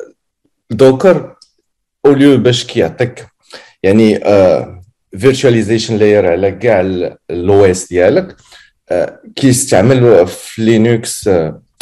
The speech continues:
آه، هو، هو جينيرالمون زعما جوج ديال لي، لي ليبراري زعما في اللو ليفل في لينكس، جو بونس سي جروبس و سيستم دي. و، آه، تيحاول، آه،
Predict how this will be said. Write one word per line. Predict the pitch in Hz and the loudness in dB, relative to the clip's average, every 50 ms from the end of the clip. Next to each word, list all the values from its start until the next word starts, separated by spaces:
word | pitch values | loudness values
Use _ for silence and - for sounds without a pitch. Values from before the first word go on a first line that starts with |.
| - _ | -14 _
آه، | 82 95 92 85 82 80 67 52 - - - _ _ _ - - - _ _ _ _ - - - - _ _ _ _ _ _ - | -8 -6 -6 -6 -6 -6 -8 -10 -10 -14 -18 _ _ _ -20 -20 -20 _ _ _ _ -16 -16 -16 -18 _ _ _ _ _ _ 0
هو، | 113 131 135 131 127 120 | 2 2 2 2 2 2
هو | 123 147 156 143 127 107 - - 90 | 4 4 4 4 4 2 -2 -2 -6
جينيرالمون | 104 107 139 139 139 131 135 139 139 127 | -2 0 2 2 2 2 2 2 0 0
زعما | 107 101 107 120 | 0 0 0 0
جوج | 110 98 113 147 143 - - - - | 0 -2 -4 -4 -6 -6 -8 -12 -2
ديال | 107 110 107 101 95 90 82 - - _ _ _ _ _ _ _ _ _ _ _ - - - | -2 0 0 0 0 -2 -4 -6 -10 _ _ _ _ _ _ _ _ _ _ _ -20 -16 -12
لي، | 87 98 95 90 87 82 80 71 71 69 - _ _ _ _ _ _ _ _ _ _ - | -8 -6 -6 -6 -6 -6 -8 -8 -10 -12 -14 _ _ _ _ _ _ _ _ _ _ -14
لي | 87 87 87 85 85 | -8 -6 -4 -4 -4
ليبراري | 85 95 92 95 92 95 92 92 98 90 87 80 - - - _ _ _ _ _ _ _ _ _ _ - | -4 -6 -6 -4 -4 -4 -2 -2 -4 -4 -4 -4 -6 -10 -16 _ _ _ _ _ _ _ _ _ _ -10
زعما | 98 95 92 87 95 95 | -6 -4 -2 -2 -2 -2
في | 95 - | -2 -2
اللو | 104 101 101 101 | 0 2 2 4
ليفل | 98 101 98 98 101 95 | 4 2 2 0 -2 -4
في | - 104 | -4 -4
لينكس، | 98 95 92 95 95 - - | -2 -2 -2 -2 -4 -6 -12
جو | - - | -10 -8
بونس | 95 92 95 | -8 -6 -6
سي | - - 110 101 | -4 -2 -2 -2
جروبس | 92 95 98 104 107 104 98 - - - - 92 | 0 0 2 2 2 2 0 -4 -10 -8 -6 -4
و | 85 78 69 64 | -4 -2 -4 -4
سيستم | - - - 98 - - 101 90 85 | -6 -6 -8 -8 -4 -2 -2 -2 -2
دي. | 78 - 110 123 - - - _ _ _ _ _ - - _ _ - - - - - _ _ _ _ _ _ | -2 -4 -4 -4 -4 -8 -16 _ _ _ _ _ -20 -20 _ _ -20 -20 -20 -20 -20 _ _ _ _ _ _
و، | - 143 147 147 | 0 2 4 4
آه، | - - - - 110 120 117 113 104 | 2 2 0 0 2 2 4 2 2
تيحاول، | 107 - - 135 120 123 135 135 139 143 143 139 - - - - | 0 -2 -4 -4 -4 -2 0 0 0 0 -2 -4 -6 -8 -6 -4
آه، | 107 107 95 - - | -2 -2 -2 -4 -8